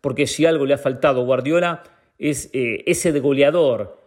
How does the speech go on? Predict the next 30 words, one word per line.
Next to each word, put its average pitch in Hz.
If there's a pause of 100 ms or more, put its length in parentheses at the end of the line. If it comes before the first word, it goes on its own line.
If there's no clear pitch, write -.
ese 151
nueve, 131
que 165
de 175
repente 180
no 160
entra 185
en 135
el 127
circuito 156
de 139
la 139
elaboración, 139 (380)
pero 143
sí 170
está 143
para 139
culminar, 127
para 120
terminar, 120 (460)
para 120
cada, 143
cada 143
desborde, 143
cada 127
jugada 143
en 127
conjunto, 143
cada 139
asistencia, 156